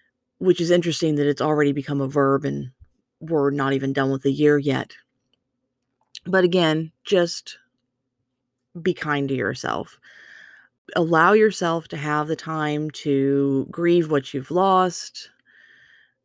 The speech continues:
celebrate the, the cool things that have happened, and know that this is not what life's gonna be like for the rest of us, for the rest of the time.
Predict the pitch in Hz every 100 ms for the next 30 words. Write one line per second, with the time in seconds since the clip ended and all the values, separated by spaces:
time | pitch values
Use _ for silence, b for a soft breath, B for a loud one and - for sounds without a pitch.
0 | _ - - 196 208 180 170 160 151 -
1 | - 175 160 151 143 - - - 262 269
2 | 233 175 156 147 147 143 139 143 135 147
3 | 143 143 147 - b b b b b b
4 | b - 156 143 139 147 - 185 180 185
5 | 185 175 160 - 160 170 165 165 156 101
6 | 156 - 151 143 - 143 139 139 139 135
7 | 135 - 151 143 143 127 135 113 - -
8 | - - _ 175 160 151 143 151 147 139
9 | - 151 139 139 139 135